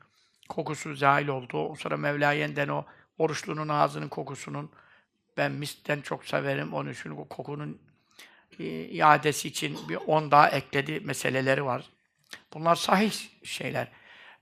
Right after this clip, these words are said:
E, o tabii Zülkade'de oldu. Yani Tur Dağı'na çıktı. Sam-ı Visal yaptı. Yani Musa Aleyhisselam çok kuvvetli bir, bünyesi de çok kuvvetli Nebi Zişan olduğu için, e,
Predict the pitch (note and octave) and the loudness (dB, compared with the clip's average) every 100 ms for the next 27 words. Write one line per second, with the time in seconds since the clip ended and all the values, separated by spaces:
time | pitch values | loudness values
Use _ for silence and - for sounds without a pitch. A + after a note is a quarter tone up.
0 | - - - - A3+ A3+ A3+ B3+ G#3 A3+ | -8 -4 -2 0 2 4 2 2 -4 -2
1 | - G3+ G3 G3 B3 G#3 D#3 D3+ A#3+ - | 4 6 6 4 4 2 0 -2 -4 -6
2 | _ _ _ _ _ - - _ - D#3+ | _ _ _ _ _ -20 -20 _ 2 4
3 | E3 E3+ - _ _ _ - - F#3+ F3+ | 4 0 -6 _ _ _ -12 -6 2 6
4 | E3+ E3+ E3 - - D3+ F3+ _ _ _ | 6 6 0 -4 -2 -4 -4 _ _ _
5 | _ _ _ _ _ _ _ _ _ _ | _ _ _ _ _ _ _ _ _ _
6 | _ - - _ _ _ - D3+ D#3+ D3+ | _ -20 -20 _ _ _ 6 6 6 2
7 | C#3+ D#3+ D#3+ C#3+ C3 - C#3+ - - _ | 0 4 4 2 0 -2 -4 -6 -10 _
8 | _ _ _ _ _ D3 C#3 C#3 E3+ C3+ | _ _ _ _ _ -2 -2 -2 -8 0
9 | - D#3+ E3 D3+ D#3+ - F3 D3+ E3 E3 | 4 4 2 -2 -4 -4 0 0 0 -6
10 | D3 A#2+ _ _ _ _ _ _ _ _ | -6 -8 _ _ _ _ _ _ _ _
11 | B3+ C3+ D#3 D#3+ D3+ - D#3 C#3 D#3 - | -12 -6 0 4 4 2 0 0 -2 -2
12 | D#3 D3 D3+ D3 D3 - C#3+ C#3 D#3 D#3 | -2 0 -2 -4 -4 -4 -6 0 2 2
13 | D3+ E3 D3 D#3 D3 _ _ - _ _ | 0 -4 -6 -6 -8 _ _ -20 _ _
14 | - E2 D#2 D#2 - | -8 -4 -4 -4 -8